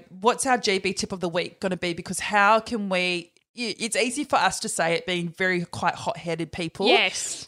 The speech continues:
Speaker 1: Um, and very, you know, boy bye.
Speaker 2: Yeah. It's
Speaker 1: So
Speaker 2: not always that easy, is it?
Speaker 1: Fuck no. And, you know, i-, i-, it's hard because when you say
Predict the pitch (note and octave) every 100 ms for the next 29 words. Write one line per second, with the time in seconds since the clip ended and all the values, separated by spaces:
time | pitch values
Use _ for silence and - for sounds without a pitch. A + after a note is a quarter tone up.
0 | - F#3+ F3 F3+ G3 G3 F#3+ F#3 F3+ E3+
1 | G3 - G3+ F#3 E3+ E3+ G#3+ A4 B4 A#3+
2 | B3 A3 A3 - D4+ F4+ E4+ D#4 C#4+ D4
3 | E4+ G4+ B3 E4 D#4 G3 - G#4+ G#4+ F4
4 | C4 G3 - D#4 D#4 E4+ D#4 D4 - G3
5 | - A3+ B3 - C#4+ E4 A#3 B3+ C4 A#3
6 | B3+ B3 C4 - C4+ C#4+ C#4+